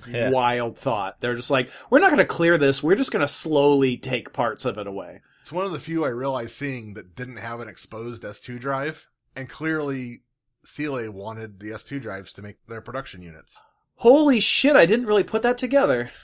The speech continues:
Speaker 3: Yeah, that they were
Speaker 1: Ah.
Speaker 3: having Shinji kill them so they could take the S two drive.
Speaker 2: I did.
Speaker 1: Uh-huh.
Speaker 2: I don't know why I
Speaker 1: Uh-huh.
Speaker 2: didn't put that together, but that's wild.
Speaker 3: Which is why they're like, "Oh, shit, Evo Unit one ate that one."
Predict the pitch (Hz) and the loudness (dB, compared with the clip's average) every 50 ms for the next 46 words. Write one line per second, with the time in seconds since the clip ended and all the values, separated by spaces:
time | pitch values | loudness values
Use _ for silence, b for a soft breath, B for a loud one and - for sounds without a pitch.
0 | b b b b b _ - 175 135 85 92 104 107 _ - 113 117 139 180 202 | b b b b b _ -4 -4 -4 -4 -6 -10 -14 _ -14 -10 -8 -6 -6 -6
1 | - 117 113 110 104 95 - - 123 120 107 95 101 - - 135 135 131 110 101 | -6 -8 -10 -14 -18 -20 -18 -16 -16 -16 -16 -16 -18 -14 -10 -8 -8 -8 -10 -14
2 | 95 - 107 98 101 90 87 - 95 98 - _ - 90 95 101 - - _ - | -16 -16 -16 -16 -16 -16 -18 -18 -18 -18 -18 _ -18 -16 -16 -16 -18 -20 _ -16
3 | 135 131 82 65 65 65 71 - _ _ _ - - 269 285 - - 175 170 - | -16 -16 -16 -16 -20 -20 -20 -20 _ _ _ -2 2 2 2 2 2 -2 -2 -2
4 | - - 240 262 277 254 226 214 190 190 220 220 220 226 220 220 208 202 - 196 | -2 0 0 2 2 2 2 2 2 4 2 4 4 2 0 0 -2 -4 -4 -4
5 | 196 196 180 180 - 170 190 226 262 220 151 123 131 135 - 170 160 151 - 139 | -2 -2 -4 -4 -4 -4 -2 -2 0 0 -2 -4 -6 -8 -8 -8 -10 -10 -10 -8
6 | 160 196 208 185 110 85 69 - _ _ _ _ _ _ _ _ _ - 143 120 | -6 -6 -6 -6 -8 -10 -12 -16 _ _ _ _ _ _ _ _ _ -12 -10 -8
7 | 127 143 165 147 147 143 139 127 117 98 110 131 147 156 160 165 160 - - - | -4 -2 0 0 0 0 0 -2 -2 -4 -2 2 4 6 6 4 4 0 -6 -8
8 | 127 120 117 - _ _ _ _ - 113 127 127 135 131 127 127 131 127 131 117 | -8 -10 -10 -12 _ _ _ _ -14 -12 -10 -8 -6 -6 -6 -6 -8 -10 -10 -12
9 | - _ _ _ _ _ _ _ _ _ - 117 123 120 120 117 104 107 104 - | -16 _ _ _ _ _ _ _ _ _ -12 -10 -10 -10 -10 -10 -12 -14 -14 -14
10 | - 98 95 78 73 95 90 82 | -16 -18 -18 -18 -18 -18 -20 -20